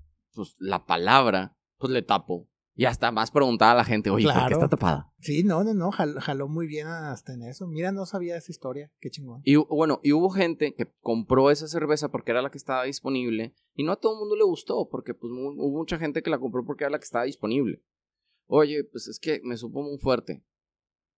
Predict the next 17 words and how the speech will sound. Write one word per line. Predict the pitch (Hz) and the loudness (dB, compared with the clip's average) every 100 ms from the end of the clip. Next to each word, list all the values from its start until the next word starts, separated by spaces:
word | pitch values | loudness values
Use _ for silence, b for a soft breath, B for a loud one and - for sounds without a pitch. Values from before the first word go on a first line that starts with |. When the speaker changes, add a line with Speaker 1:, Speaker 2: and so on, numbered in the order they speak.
| _ _ | _ _
Speaker 1:
Te | 123 | 2
las | 98 - | 2 0
cambio | 85 95 | -2 -2
por | - | -2
unas | 127 - | -2 0
Kolsch, | 160 180 - - _ _ _ _ | 0 0 -4 -14 _ _ _ _
no | 101 104 | -8 -2
pasa | 120 127 | -2 0
nada. | 135 147 107 | 0 0 0
O | - | 0
sea, | 139 101 - | 0 0 -4
la | 123 | -4
intención | 135 120 110 131 | -2 -4 -4 -8
es | - | -8
que | 175 | -8
las | 160 | -8
pruebes. | - 156 160 - - | 0 0 0 -4 -12